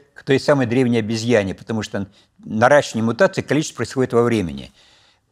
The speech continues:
Просто он никогда не брал вот эти вещи, никогда не разбирался в том, како-, какой Д Н К у обезьян, у ко-, кого, в сравнении с человеком. Но вот он брякнул, что это был обратный путь. Возможно, он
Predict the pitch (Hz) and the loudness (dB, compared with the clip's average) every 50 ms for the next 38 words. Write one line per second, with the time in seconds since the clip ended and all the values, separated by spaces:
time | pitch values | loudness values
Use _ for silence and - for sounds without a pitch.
0 | _ _ - 165 170 - - - 190 196 196 180 180 175 - 185 156 139 156 151 | _ _ 0 0 2 2 2 4 4 4 4 4 2 4 2 2 4 4 4 4
1 | 143 143 135 107 107 104 92 69 57 - - _ _ _ _ _ _ _ _ _ | 4 2 0 0 0 0 -2 -2 -2 -6 -10 _ _ _ _ _ _ _ _ _
2 | _ - - 113 95 123 92 - - 135 196 220 - - - - 65 - - _ | _ -10 -10 -6 -4 -4 -6 -4 -2 0 0 0 0 -2 -6 -10 -12 -14 -18 _
3 | - - - _ - 123 127 - 175 160 151 196 185 180 185 180 175 156 151 151 | -20 -20 -18 _ -4 -4 0 2 2 4 6 4 4 6 4 2 2 2 2 4
4 | 185 180 185 180 165 143 - - 127 113 - - - - 151 117 - - 123 - | 6 6 6 6 6 4 2 0 -2 -2 -4 -8 -2 0 0 0 0 -2 -4 -2
5 | - 151 104 - 147 139 - 180 170 156 127 127 143 143 147 127 - 131 110 104 | -4 -6 -2 0 -2 0 2 2 2 2 4 4 2 2 2 2 4 4 4 4
6 | 95 104 110 113 113 127 131 123 120 156 208 202 165 127 104 - 120 - - 127 | 4 2 0 2 0 0 0 0 2 2 2 2 2 0 0 0 -2 -2 0 0
7 | 110 98 90 80 78 82 - - 127 131 131 139 135 131 - - - 156 180 190 | -2 0 -2 -6 -8 -10 -4 -2 0 0 0 0 -2 -4 -4 -2 0 2 2 2
8 | 190 185 - 165 165 - - - - _ _ 165 185 190 196 185 180 170 165 180 | 2 0 0 -2 -2 -2 -6 -16 -20 _ _ -2 0 2 2 0 2 2 4 6
9 | 208 208 208 - 131 113 - - - 185 214 - - 139 131 151 151 143 117 104 | 6 6 4 4 -2 -4 -4 -2 2 2 2 2 2 2 2 4 4 4 4 4
10 | 117 123 131 - - 101 85 - 87 82 - 104 135 131 113 160 185 196 175 143 | 4 2 2 2 0 -6 -8 -8 -12 -12 -4 -2 -2 0 0 2 2 2 2 2
11 | 143 139 139 147 156 160 147 - | 2 2 4 4 2 0 -2 -6